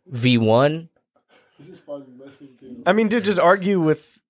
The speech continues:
Speaker 3: the Romans.
Speaker 1: I'm not, I'm
Speaker 3: Continue,
Speaker 1: not
Speaker 3: please.
Speaker 1: arguing. I'm just
Speaker 3: Continue,
Speaker 1: saying these,
Speaker 3: please.
Speaker 1: these guys are assholes.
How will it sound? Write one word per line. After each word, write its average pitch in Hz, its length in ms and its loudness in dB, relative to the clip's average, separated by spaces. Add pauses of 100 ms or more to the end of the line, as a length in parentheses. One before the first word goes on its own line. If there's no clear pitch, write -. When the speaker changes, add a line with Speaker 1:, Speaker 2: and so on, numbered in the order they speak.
(180)
Speaker 3:
the 135 140 -8
Romans. 113 480 -12 (200)
Speaker 1:
I'm 175 120 0
not, 240 100 2
I'm 190 100 2
Speaker 3:
Continue, 196 140 2
Speaker 1:
not 220 180 4
Speaker 3:
please. 175 100 2 (200)
Speaker 1:
arguing. 185 160 2
I'm 170 180 2
just 196 220 0
Speaker 3:
Continue, 196 320 2
Speaker 1:
saying 151 160 -4
these, 139 140 -2
Speaker 3:
please. 123 100 -10
Speaker 1:
these 139 220 -10
guys 175 320 0
are 131 160 -2
assholes. 151 460 -2